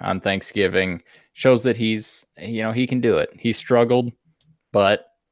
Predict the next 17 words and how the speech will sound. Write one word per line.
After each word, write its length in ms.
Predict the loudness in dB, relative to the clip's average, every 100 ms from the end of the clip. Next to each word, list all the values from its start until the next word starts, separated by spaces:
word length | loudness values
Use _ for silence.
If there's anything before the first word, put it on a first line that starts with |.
| _ _ _ _
he's, 280 | -4 -4 -4
he's 320 | -8 -8 -4
a 140 | -2
big 260 | 2 0 0
play 360 | 0 0 0 -2
that 160 | -6
can 140 | -4 -6
happen. 580 | 0 -2 -2 -6 -8 -14 _ _ _ _ _
So 240 | -4 0
I, 340 | 2 0 0 0
I'm 100 | 2
gonna 160 | 0
say 240 | 0 2 2
I 60 |
do 160 | -2 -10
trust 320 | -10 -10 -8
Kenny. 300 | -12 -12 -14